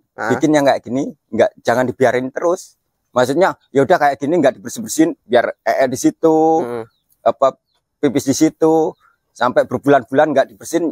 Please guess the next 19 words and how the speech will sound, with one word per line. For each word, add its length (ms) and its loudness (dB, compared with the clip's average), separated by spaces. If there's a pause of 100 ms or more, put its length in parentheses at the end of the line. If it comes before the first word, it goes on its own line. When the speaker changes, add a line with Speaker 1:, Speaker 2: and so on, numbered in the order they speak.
(140)
Speaker 2:
ya 260 -2 (840)
itu 280 -4
juga 300 2
pengaruh 320 -4
juga. 400 -2
Speaker 1:
Pengaruh 320 -4
Speaker 2:
Sama, 100 -6
Speaker 1:
juga 220 0
Speaker 2:
eh, 100 -4
Speaker 1:
ya? 140 -2 (220)
Speaker 2:
siap 300 0
minimal 600 0
aja, 320 -4 (120)
minimal 440 -2
itu 80 -8
setengah 320 -4
bulan 320 0 (360)
kita 200 -2
bersihin. 400 -8